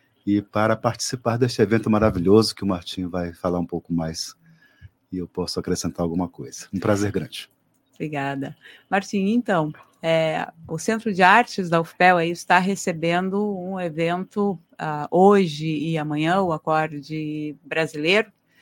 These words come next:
Speaker 2: que é um encontro nacional de músicas regionais. É, tu que já é um cara super premiado aí pra essas músicas aqui da nossa, da nossa região, é,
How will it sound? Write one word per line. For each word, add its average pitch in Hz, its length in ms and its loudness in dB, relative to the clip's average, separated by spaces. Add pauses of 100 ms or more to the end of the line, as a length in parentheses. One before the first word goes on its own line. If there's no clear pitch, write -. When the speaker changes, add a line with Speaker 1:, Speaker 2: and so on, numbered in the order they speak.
(240)
Speaker 2:
que - 120 -4
é 175 100 4
um 208 120 -2
encontro 196 360 -4
nacional 185 520 0 (260)
de 175 160 -2
músicas 214 640 -2
regionais. 180 800 0 (540)
É, 170 260 -8
tu 214 160 -12
que - 160 -12
já 196 140 -4
é 175 100 0
um 170 80 -4
cara 170 280 0
super - 260 -6
premiado 165 680 2
aí 151 280 -2 (100)
pra 147 400 -4 (420)
essas - 640 -12
músicas 160 600 -4
aqui 151 200 -10
da 151 140 -8
nossa, 143 480 -10
da 151 140 -8
nossa 151 260 -4
região, 156 640 0 (520)
é, 151 560 -4